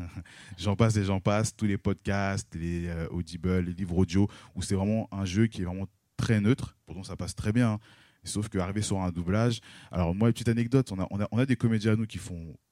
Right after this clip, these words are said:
énormément de, euh, de ce qu'on appelle de voice-over, c'est-à-dire qu'ils font vraiment que des, euh, comme je disais tout à l'heure, en fait, des T V shows pour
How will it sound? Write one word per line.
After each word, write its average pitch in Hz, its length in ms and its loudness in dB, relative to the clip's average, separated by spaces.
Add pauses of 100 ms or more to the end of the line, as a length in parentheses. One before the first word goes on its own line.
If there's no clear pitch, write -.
énormément 113 440 2
de, 90 180 0
euh, 80 300 -2 (120)
de 82 80 -10
ce 78 80 -10
qu'on 90 160 -8
appelle 87 260 -4
de 85 100 -4
voice-over, 104 600 2 (560)
c'est-à-dire 78 260 -10
qu'ils 92 100 -12
font 87 280 -8
vraiment 87 220 -4
que - 120 -6
des, 82 220 -2
euh, 78 100 -4
comme 71 280 -12 (120)
je - 0 -
disais 82 140 -10
tout - 80 -4
à - 20 0
l'heure, 90 80 -2
en 82 40 -10
fait, 92 100 -2
des 82 100 -6
T - 180 2
V 98 140 0
shows 113 380 4
pour 85 180 -6